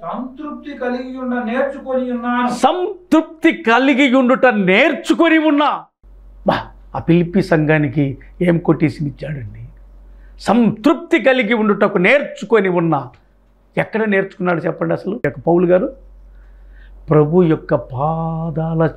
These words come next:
Speaker 2: చెంత నేర్చుకున్నాడు, ప్రభు కృపలో ఒదిగిపోయి నేర్చుకున్నాడు. మరి మనము ఎక్కడ ఒదిగిపోతున్నాం, ఎక్కడ మనము నేర్చుకుంటున్నాం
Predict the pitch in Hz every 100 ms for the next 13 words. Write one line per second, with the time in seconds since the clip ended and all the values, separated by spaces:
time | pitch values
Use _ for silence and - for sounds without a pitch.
0 | - 156 202 247 202 156 - - - -
1 | - 180 208 240 208 - - 247 - 254
2 | 214 185 202 233 214 208 190 151 147 -
3 | - 120 - - - - - - 202 233
4 | 214 208 208 202 - _ _ _ - 139
5 | 170 262 240 208 202 202 180 _ _ -
6 | 170 - - 247 220 170 196 226 - 190
7 | 190 175 170 165 170 165 _ - - -
8 | 208 - 262 214 180 175 170 165 170 240
9 | - - 190 180 160 151 170